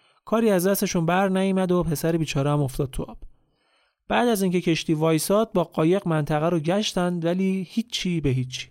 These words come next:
غرق شد. بیشتر از اینم واقعا نمیتونستن دنبالش بگردن. بدون اینکه جنازه‌ش هم پیدا کنن مجبور شدن که برگردن به مسیرشون.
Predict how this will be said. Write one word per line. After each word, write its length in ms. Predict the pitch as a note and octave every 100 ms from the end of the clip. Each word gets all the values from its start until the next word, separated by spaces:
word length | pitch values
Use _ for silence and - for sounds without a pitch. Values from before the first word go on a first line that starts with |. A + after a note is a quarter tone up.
| _ -
غرق 260 | G3+ A3
شد. 320 | - D3+ C#3 - _ _ _ _ _ _ _ -
بیشتر 320 | - E3+ - F#3
از 140 | F#3
اینم 220 | G#3+ A3+
واقعا 240 | F#3 E3+ G3
نمیتونستن 640 | G#3+ G#3 - C3 - C3
دنبالش 420 | C3 B2+ B2 B2+
بگردن. 540 | - B2+ B2+ - - - - _ _ _ _ _ _ _ _ _ -
بدون 220 | G#3 G#3
اینکه 240 | G3+ G#3
جنازه‌ش 460 | E3 D#3+ D#3+ E3+ G3+
هم 120 | F#3
پیدا 280 | D#3 D3+ D3+
کنن 280 | D#3+ E3 G3+
مجبور 400 | F#3+ D#3 D#3+ G3
شدن 260 | G3+ F#3+
که 120 | F3
برگردن 540 | D#3+ D#3 D#3+ D3+ D3+ D3+
به 80 | C3
مسیرشون. 640 | B2+ B2+ C#3 - - G#3+